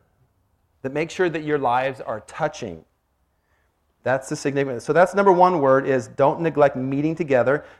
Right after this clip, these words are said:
Number two is the second word in verse twenty-five that says,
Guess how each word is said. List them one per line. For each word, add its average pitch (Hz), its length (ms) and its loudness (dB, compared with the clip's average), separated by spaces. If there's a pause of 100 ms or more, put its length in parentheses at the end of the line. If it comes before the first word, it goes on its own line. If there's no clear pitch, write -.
Number 147 260 0
two 180 500 2 (760)
is 135 220 0
the 143 100 -4
second 175 440 0
word 135 200 2
in 131 80 -6
verse 127 200 -4
twenty-five 123 800 0
that 127 120 -6
says, 127 440 0